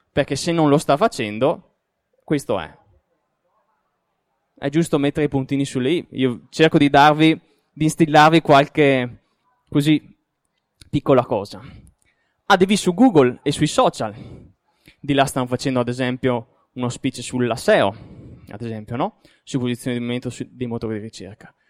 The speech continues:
Questo, diciamo, possiamo chiamarlo traffico. Ok? Il traffico punta su delle pagine, quindi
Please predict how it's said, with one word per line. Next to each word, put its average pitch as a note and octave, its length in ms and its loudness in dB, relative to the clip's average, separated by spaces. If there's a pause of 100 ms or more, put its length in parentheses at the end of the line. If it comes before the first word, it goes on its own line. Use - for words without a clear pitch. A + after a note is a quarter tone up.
(180)
Questo, B3+ 460 2
diciamo, F3+ 380 -2
possiamo A3+ 260 0
chiamarlo E3 540 -2
traffico. C3+ 840 -2 (420)
Ok? B2 140 -12
Il B2+ 240 -6
traffico F3+ 600 0
punta C#3+ 640 -2 (240)
su - 180 -12
delle A#2 220 -4
pagine, B2 580 -4 (440)
quindi C#3 240 -2